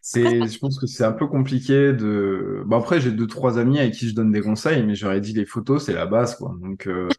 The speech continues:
Speaker 2: <laughs> Ouais.
Speaker 1: et parce
Speaker 2: Donc
Speaker 1: que
Speaker 2: alors, t'as,
Speaker 1: c'est,
Speaker 2: tu mettais
Speaker 1: voilà,
Speaker 2: quoi comme
Speaker 1: swipe
Speaker 2: photo ?
Speaker 1: Hmm ?
Speaker 2: Excuse-moi, je te
Speaker 1: C'est des
Speaker 2: coupe la
Speaker 1: photos
Speaker 2: parole,
Speaker 1: qui
Speaker 2: tu
Speaker 1: sont
Speaker 2: mettais quoi
Speaker 1: mon
Speaker 2: comme
Speaker 1: profil
Speaker 2: photo ?
Speaker 1: Instagram.
Speaker 2: Ok.
Speaker 1: C'est, euh, c'est les mêmes. C'est des photos
Speaker 2: Ok.
Speaker 1: travaillées, voilà. Et des fois, je mets des photos où je fais une grimace ou je fais un truc derrière. Et franchement, je, je dis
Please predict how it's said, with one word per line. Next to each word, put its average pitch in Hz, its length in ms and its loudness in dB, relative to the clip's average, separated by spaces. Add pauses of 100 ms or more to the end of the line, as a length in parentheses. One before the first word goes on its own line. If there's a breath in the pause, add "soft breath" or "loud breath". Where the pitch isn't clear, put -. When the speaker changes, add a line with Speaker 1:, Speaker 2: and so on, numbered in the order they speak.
Speaker 2:
<laughs> 277 560 2 (200)
Ouais. 156 260 -6
Speaker 1:
et 110 480 4
parce - 120 -8
Speaker 2:
Donc 196 80 2
Speaker 1:
que 233 40 6
Speaker 2:
alors, 277 140 4
t'as, 285 80 2
Speaker 1:
c'est, 117 220 4
Speaker 2:
tu 240 100 2
mettais 254 200 4
Speaker 1:
voilà, 339 120 6
Speaker 2:
quoi 302 100 2
comme 151 80 4
Speaker 1:
swipe 151 140 4
Speaker 2:
photo ? 127 140 -6 (320)
Speaker 1:
Hmm ? 185 180 4 (380)
Speaker 2:
Excuse-moi, 208 420 4
je 202 60 -2
te 214 80 0
Speaker 1:
C'est 151 60 4
des - 0 -
Speaker 2:
coupe 156 100 2
la 214 60 2
Speaker 1:
photos 208 120 4
Speaker 2:
parole, - 120 6
Speaker 1:
qui 185 80 0
Speaker 2:
tu 139 40 2
Speaker 1:
sont 220 80 4
Speaker 2:
mettais 147 140 4
quoi - 80 6
Speaker 1:
mon - 60 0
Speaker 2:
comme - 100 -2
Speaker 1:
profil - 160 2
Speaker 2:
photo ? 143 100 6
Speaker 1:
Instagram. 107 440 0 (100)
Speaker 2:
Ok. 196 220 0
Speaker 1:
C'est, 110 280 2
euh, 98 380 2
c'est - 160 -4
les 104 80 2
mêmes. 90 320 -6
C'est - 160 -8
des 104 80 0
photos 131 240 -4
Speaker 2:
Ok. - 60 -6
Speaker 1:
travaillées, 104 500 2
voilà. 107 360 4
Et 92 120 0 (320 loud breath)
des 127 100 2
fois, 147 180 4
je 135 80 2
mets 135 60 6
des 120 100 6
photos 131 380 4
où - 20 6
je 113 80 -4
fais 120 120 -2
une 117 80 2
grimace 117 640 2
ou 107 40 -4
je - 80 -10
fais 110 100 -4
un 101 100 0
truc 104 160 -10
derrière. 113 360 -2 (320 loud breath)
Et 104 140 2
franchement, 131 380 2
je, 117 160 2 (100)
je 113 160 -2
dis 117 480 -2